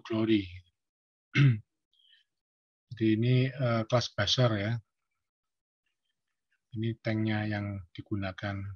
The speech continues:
untuk, jadi ketika mereka sudah menyerbu dengan, jadi sistem penyerbuannya mereka itu adalah mereka kirim drone gas itu,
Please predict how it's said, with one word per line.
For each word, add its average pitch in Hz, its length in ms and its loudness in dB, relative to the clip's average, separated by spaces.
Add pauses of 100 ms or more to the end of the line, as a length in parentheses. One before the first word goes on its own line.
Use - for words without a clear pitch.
(680)
untuk, 107 320 -12 (160)
jadi 107 160 -4
ketika 143 320 2
mereka 156 240 4
sudah 120 240 2
menyerbu 113 460 0 (260)
dengan, 107 320 -4 (180)
jadi 127 240 4
sistem 151 460 4
penyerbuannya 131 480 4
mereka 156 400 2
itu 160 100 -2
adalah 120 300 0 (580)
mereka 156 300 2 (160)
kirim 143 340 8
drone 123 300 6
gas 117 320 2
itu, 113 260 0